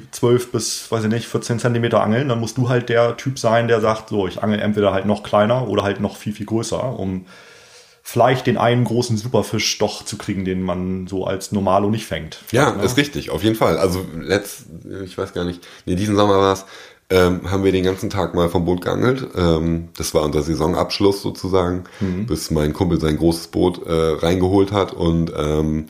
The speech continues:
Speaker 2: da haben wir gezielt Stellen angefahren, die ich vorher lange, lange ausgeguckt hab, mit, äh, Tiefenkarten von dem Gewässer und so weiter und so fort. Und hab dann, ähm, total professionell G-P-S-Wegmarkierungen gesetzt und so weiter. Und wir sind echt gezielt Spots abgefahren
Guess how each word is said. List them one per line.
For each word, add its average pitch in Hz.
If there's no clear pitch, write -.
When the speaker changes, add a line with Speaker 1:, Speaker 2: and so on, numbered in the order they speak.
Speaker 2:
da 85
haben 87
wir 82
gezielt 90
Stellen 85
angefahren, 82
die 78
ich 85
vorher 71
lange, 82
lange 78
ausgeguckt 85
hab, 78
mit, -
äh, 69
Tiefenkarten 95
von 90
dem 85
Gewässer 80
und 73
so 78
weiter 76
und 69
so 67
fort. 101
Und 78
hab 78
dann, 73
ähm, 67
total 90
professionell 78
G-P-S-Wegmarkierungen 78
gesetzt 82
und 76
so 78
weiter. 87
Und 78
wir 78
sind 82
echt 82
gezielt 107
Spots 98
abgefahren 92